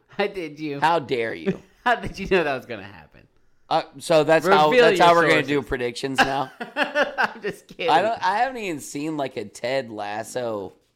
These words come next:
Speaker 2: preview for
Speaker 1: Me
Speaker 2: an
Speaker 1: neither.
Speaker 2: episode.
Speaker 1: I never watched. I've never seen.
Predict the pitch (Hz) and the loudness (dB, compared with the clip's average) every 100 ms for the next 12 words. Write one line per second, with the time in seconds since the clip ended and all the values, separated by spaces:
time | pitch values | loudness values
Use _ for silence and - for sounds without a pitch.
0 | _ _ _ _ _ _ _ - 123 135 | _ _ _ _ _ _ _ -12 -8 -8
1 | 110 92 87 - 90 131 143 139 127 98 | -10 -14 -16 -14 -8 -6 -4 -6 -8 -10
2 | - 139 147 156 135 127 - 123 131 139 | -8 -6 -6 -6 -4 -6 -8 -10 -8 -12
3 | 135 - | -14 -20